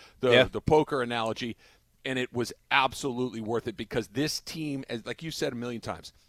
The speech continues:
Speaker 1: they can beat you a hundred different ways now. They, they are incredibly tough, both mentally and physically. But they had, look at the Niners. When you have a weak link at that spot,
Speaker 2: Yeah.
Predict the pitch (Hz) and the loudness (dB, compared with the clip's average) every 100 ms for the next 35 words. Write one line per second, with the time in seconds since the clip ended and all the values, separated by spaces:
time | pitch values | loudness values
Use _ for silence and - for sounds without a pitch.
0 | - 135 143 127 160 160 117 87 147 165 | -2 -2 -2 -4 -6 -2 -4 -2 -2 -2
1 | 160 151 151 131 139 127 143 135 135 - | -4 -4 -4 -2 -2 -4 -4 -4 -4 -10
2 | - - 117 107 107 101 87 - 113 - | -18 -2 0 0 -4 -6 -8 -10 -16 -4
3 | 135 127 101 - - 175 156 - 101 90 | -2 -2 -6 -10 -2 0 0 -4 -18 -8
4 | 101 92 117 147 151 139 107 - 180 165 | -8 -6 -6 -4 -4 -6 -4 -2 -2 -2
5 | 175 160 - _ _ _ _ - 123 - | -6 -6 -8 _ _ _ _ -4 -2 0
6 | 117 110 - 131 135 139 - 120 - 107 | -2 -2 0 0 2 -2 -6 -18 -10 -8
7 | 120 131 127 101 95 76 - - 110 110 | -6 -6 -6 -6 -8 -10 -16 -10 -6 -4
8 | 113 101 113 139 151 135 101 143 - 117 | -4 -4 0 0 0 -2 -4 -4 -4 -6
9 | 135 143 113 123 120 - - 120 123 | -4 -4 -4 -2 -2 -4 0 6 6